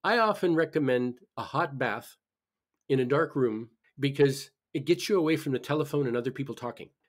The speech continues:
So, so <laughs> you literally, you know, you, you put a candle in the bathroom, get a nice hot bath, kick back, and think about the day.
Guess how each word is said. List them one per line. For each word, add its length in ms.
So, 380
so 220
<laughs> 0
you 280
literally, 680
you 80
know, 160
you, 340
you 120
put 160
a 20
candle 420
in 60
the 60
bathroom, 560
get 140
a 40
nice 220
hot 280
bath, 320
kick 220
back, 380
and 100
think 220
about 180
the 80
day. 220